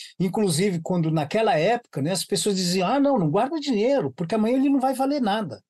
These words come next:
Então, isso fez com que a cultura do brasileiro no uso do dinheiro se modificasse. Então, respondendo mais diretamente à sua pergunta, aonde tudo isso deveria começar? Fundamentalmente em casa.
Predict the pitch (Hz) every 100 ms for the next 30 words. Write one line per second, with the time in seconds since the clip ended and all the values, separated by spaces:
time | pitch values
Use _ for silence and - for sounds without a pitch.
0 | _ - - _ 220 285 269 285 320 -
1 | 330 - - 262 247 - - 175 165 -
2 | 165 147 170 147 - - 294 311 247 220
3 | 214 170 160 156 147 135 139 156 247 302
4 | 190 175 127 131 156 240 220 - - _
5 | - 170 170 170 233 233 147 123 - -
6 | - _ - - 147 170 214 247 285 262
7 | 233 - 214 202 247 226 196 208 226 196
8 | 208 208 208 208 208 170 208 180 180 151
9 | 139 107 - - - 170 240 285 254 233
10 | 220 185 220 - 202 190 180 196 185 185
11 | 175 160 - - 82 _ _ _ - 247
12 | 208 190 165 160 175 165 175 160 123 101
13 | -